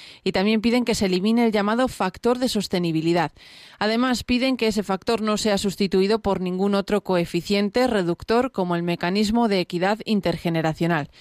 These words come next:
Igualmente demandan que se vuelva a situar la edad de jubilación en sesenta y cinco años y que se eliminen los coeficientes reductores de la jubilación anticipada si se han cotizado cuarenta años.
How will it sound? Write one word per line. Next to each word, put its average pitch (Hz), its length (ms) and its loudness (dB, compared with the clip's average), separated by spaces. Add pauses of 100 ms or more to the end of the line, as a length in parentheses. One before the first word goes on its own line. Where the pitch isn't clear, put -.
(380)
Igualmente 247 600 0
demandan 220 520 0
que 208 100 -2
se 196 160 0
vuelva 208 260 2
a 214 60 2
situar 190 400 -2
la 185 100 0
edad 185 180 0
de 180 120 -2
jubilación 185 500 0
en 202 80 2
sesenta 185 400 -2
y 180 80 2
cinco 220 320 0
años 196 380 0 (400)
y 226 100 0
que 226 140 0
se 214 160 2
eliminen 262 480 0
los 220 180 0
coeficientes 220 800 0
reductores 214 640 0
de 196 80 -2
la 202 140 0
jubilación 180 520 0
anticipada 190 720 0 (300)
si 226 140 0
se 220 140 0
han 240 140 0
cotizado 220 560 0
cuarenta 180 540 -2
años. 160 440 -10